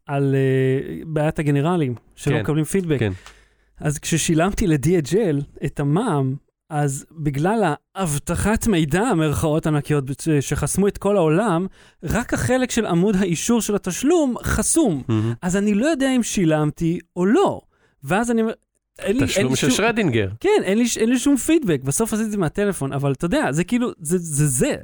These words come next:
Speaker 1: אתה, תן
Speaker 2: זה
Speaker 1: לי
Speaker 2: קרה לי
Speaker 1: משהו.
Speaker 2: כשקניתי רישיון לאדובי, וקניתי אותו בטעות פעמיים.
Speaker 1: יואו.
Speaker 2: כן.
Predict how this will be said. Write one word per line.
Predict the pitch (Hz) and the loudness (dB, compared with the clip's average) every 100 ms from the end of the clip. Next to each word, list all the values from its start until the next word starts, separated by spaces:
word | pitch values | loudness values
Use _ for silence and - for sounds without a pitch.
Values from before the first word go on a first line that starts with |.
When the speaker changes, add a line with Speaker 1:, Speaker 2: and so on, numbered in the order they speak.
| - | -12
Speaker 1:
אתה, | - - _ - | -14 -14 _ -6
תן | - | -2
Speaker 2:
זה | 294 | 0
Speaker 1:
לי | - | 2
Speaker 2:
קרה | 220 123 127 | 2 2 2
לי | 143 | 2
Speaker 1:
משהו. | 151 | 2
Speaker 2:
כשקניתי | 120 - 120 117 120 | -2 -2 0 0 0
רישיון | 113 117 113 | 0 0 2
לאדובי, | 107 98 120 101 95 | 0 2 0 0 -4
וקניתי | - 104 98 101 | -4 -2 -2 -2
אותו | 98 | -4
בטעות | 95 104 | -4 -4
פעמיים. | - 98 107 92 85 _ _ _ - | -2 -2 0 -2 -6 _ _ _ -2
Speaker 1:
יואו. | 147 147 151 170 143 131 - _ _ _ | 2 4 4 2 2 -2 -8 _ _ _
Speaker 2:
כן. | - 107 | -2 -2